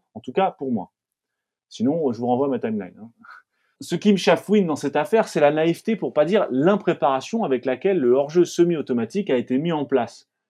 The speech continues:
Tout comme la var d'ailleurs. On se retrouve à siffler des hors-jeux que personne n'a vus. Curieux moment où tout à coup, un Deus ex machina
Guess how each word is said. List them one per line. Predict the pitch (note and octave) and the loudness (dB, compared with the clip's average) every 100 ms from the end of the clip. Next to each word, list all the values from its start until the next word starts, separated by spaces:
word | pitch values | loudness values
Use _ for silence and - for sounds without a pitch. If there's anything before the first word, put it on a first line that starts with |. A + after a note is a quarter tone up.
| _ _ - | _ _ -6
Tout | |
comme | C#3 D#3+ E3 | 2 4 6
la | E3+ | 6
var | F3+ C#3+ | 6 6
d'ailleurs. | A2 G#2 F2+ _ _ _ _ _ | 2 -2 -4 _ _ _ _ _
On | B2+ | -10
se | A#2+ | -6
retrouve | D#3+ - F#3+ E3+ | -6 0 0 0
à | A#2+ B2+ | -2 -4
siffler | - D3+ F3+ | -6 -2 0
des | C#3 | 4
hors-jeux | C#3 C3+ C#3+ G#3 | 4 4 0 0
que | - | 0
personne | C#3 D3 - F3 | -2 -2 0 0
n'a | D#3+ | 0
vus. | C#3 C#3 - _ _ _ _ _ _ | -2 -4 -16 _ _ _ _ _ _
Curieux | - E3+ E3+ | 4 6 6
moment | E3 E3 D#3 F#3+ E3 | 4 -2 -2 -4 -6
où | A#2+ A#2 | -10 -10
tout | D3 | -2
à | D3+ | -2
coup, | - F3 E3+ | 0 0 0
un | B2+ | 0
Deus | C#3 F3 F3 - | 0 0 0 -6
ex | E3 - | -10 -6
machina | D#3+ - C3+ C3+ | -6 -4 -6 -6